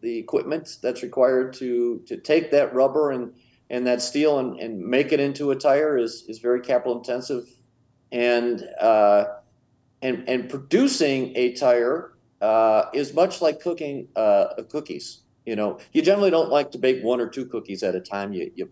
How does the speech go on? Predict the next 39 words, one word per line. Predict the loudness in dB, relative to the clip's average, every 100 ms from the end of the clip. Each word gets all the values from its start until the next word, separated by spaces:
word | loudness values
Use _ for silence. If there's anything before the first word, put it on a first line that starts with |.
| _
you | -12
bake | -2 0 0
a | 2
dozen, | 2 2 -2 -16 _ _ _ _ _ _
uh, | -6 -4
on | -2 -2
a |
whole | 2 0
cookie | 2 -2 -2
sheet. | -8 -8 -10 -10 -16 _ _ -10
And | -6 -6
so, | 0 4 4 4 0
uh, | 0 2 4 4 0
in | -4
that | -4 -4
production | -4 2 2 0 -6 -8 -10 -14
run | -2 2 4 4 0 -2
that | -2 0
they | 0 2
will | 0 0
have, | 0 2 2 0 -6 _ _ -4
they'll | 0
make | 0 0 -4 -2
lots | 2 4 2 -2
and | 0
lots | 2 2 0
of | -6
the | -6
same | -4 -4 -4
tires. | 0 2 4 2 -4 -10 _ _ _
And | -6 -4 0
there | 2
are | 4 2
some | 0 -2 -4
types | -2 -2 -2
of | -6 -4
tires | -2 -2 -4 -4
that, | -4 -6 -6
um, | -6 -2 -2 -4